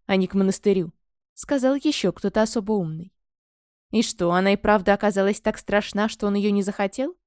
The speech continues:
Разве бывают некрасивые леди?» Снова жалостно проговорила женщина.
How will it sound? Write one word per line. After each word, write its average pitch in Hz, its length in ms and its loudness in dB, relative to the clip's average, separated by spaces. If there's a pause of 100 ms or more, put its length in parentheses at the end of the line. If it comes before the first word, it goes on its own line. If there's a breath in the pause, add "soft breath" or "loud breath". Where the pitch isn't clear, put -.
(300)
Разве 233 360 6
бывают 254 420 0
некрасивые 247 640 0
леди?» 202 400 -4 (560)
Снова 277 380 0
жалостно 208 460 0
проговорила 233 540 0
женщина. 170 540 -6